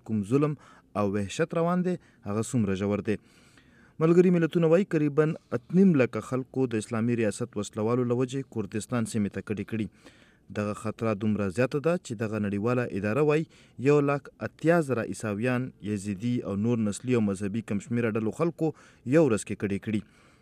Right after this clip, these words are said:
د ملګرو ملتونو بشري حقوقو لپاره مرستیال مشر فلاویا پانسیری دغه وسلوالو لخوا د بشري حقونو سرغړونې دردناک تفصیلات وړاندې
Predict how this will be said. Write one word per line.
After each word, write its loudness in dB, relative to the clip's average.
د 0
ملګرو 4
ملتونو 0
بشري 0
حقوقو -2
لپاره 0
مرستیال 0
مشر -4
فلاویا 0
پانسیری 0
دغه 2
وسلوالو 0
لخوا -2
د 2
بشري -2
حقونو -4
سرغړونې -4
دردناک 0
تفصیلات -4
وړاندې -2